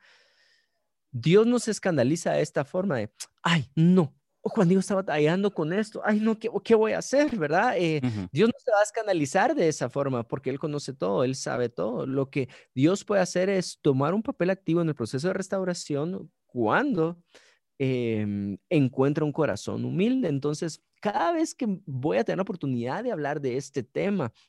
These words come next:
Speaker 1: tanto pornografía o como un desorden sexual, vas a ver que mi conversación va a aterrizar bastante a, a el problema del orgullo y el beneficio de tener un corazón humilde. Entonces, nos podríamos ir por cada una de estas áreas, pero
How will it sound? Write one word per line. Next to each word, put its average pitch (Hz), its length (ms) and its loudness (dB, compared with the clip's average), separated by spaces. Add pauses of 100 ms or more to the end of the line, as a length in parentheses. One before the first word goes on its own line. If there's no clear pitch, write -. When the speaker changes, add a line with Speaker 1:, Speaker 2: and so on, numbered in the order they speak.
(120)
Speaker 1:
tanto 123 260 -8
pornografía 117 600 -4
o 107 100 -4
como 104 200 -4
un 127 100 -2
desorden 151 380 -4
sexual, 165 400 -6 (380)
vas 165 280 0
a 240 60 2
ver 190 200 2
que 208 120 -4
mi 170 340 0
conversación 143 580 -2
va 196 60 0
a - 20 0
aterrizar 147 600 -4
bastante 156 680 -4
a, 135 240 -6
a 113 640 -4
el 127 180 0
problema 127 600 -4
del 110 240 -2
orgullo 131 720 -2 (600)
y 208 260 -2
el 202 100 -2
beneficio 127 520 -6
de - 120 -12
tener 101 160 -8
un 131 80 -8
corazón 117 580 -10
humilde. 139 540 -6 (640)
Entonces, 135 600 -2
nos 151 160 -2
podríamos 202 500 0
ir 180 80 0
por 175 140 -6
cada 170 200 -4
una 175 220 0
de 135 60 0
estas 147 260 -8
áreas, 220 300 -2
pero 135 280 0